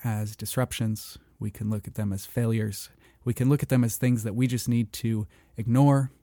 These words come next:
and move on from, or we can take them as opportunities to shine sort of a mirror on our soul, a mirror on our psyche,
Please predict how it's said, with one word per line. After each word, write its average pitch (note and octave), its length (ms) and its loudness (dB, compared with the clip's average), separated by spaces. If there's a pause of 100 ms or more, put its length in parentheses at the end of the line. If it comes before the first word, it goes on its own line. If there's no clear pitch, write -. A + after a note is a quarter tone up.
(260)
and A2+ 120 4
move B2 220 8
on A2 220 0
from, G2 380 -10 (760)
or C3+ 80 4
we C3 120 6
can B2+ 140 4
take F3 260 0
them B2+ 180 4
as A2+ 220 -2
opportunities B2+ 720 2
to - 120 -8
shine A#2 640 0 (320)
sort - 160 -4
of D3 100 0
a B2+ 80 2
mirror A2+ 640 4 (240)
on G#2+ 320 0
our A2 140 -6
soul, G#2 440 -2 (920)
a C3 40 4
mirror A#2+ 380 6
on A#2 220 2
our A2+ 180 -2
psyche, A2+ 600 -6